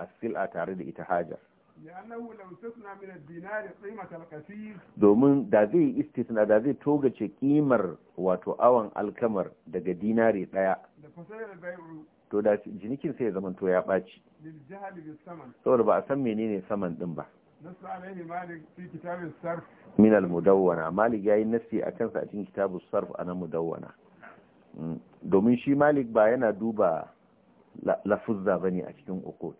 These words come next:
Speaker 1: Ma'ani yake dubawa. Mm. Al-ibratu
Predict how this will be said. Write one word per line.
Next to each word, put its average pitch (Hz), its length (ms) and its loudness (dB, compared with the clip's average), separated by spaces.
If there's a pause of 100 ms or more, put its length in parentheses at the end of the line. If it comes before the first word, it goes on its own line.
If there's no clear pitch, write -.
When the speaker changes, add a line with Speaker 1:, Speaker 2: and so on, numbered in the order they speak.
(280)
Speaker 1:
Ma'ani 107 480 -2
yake 104 240 -6
dubawa. 73 480 -14 (920)
Mm. 82 320 -4 (540)
Al-ibratu 113 640 4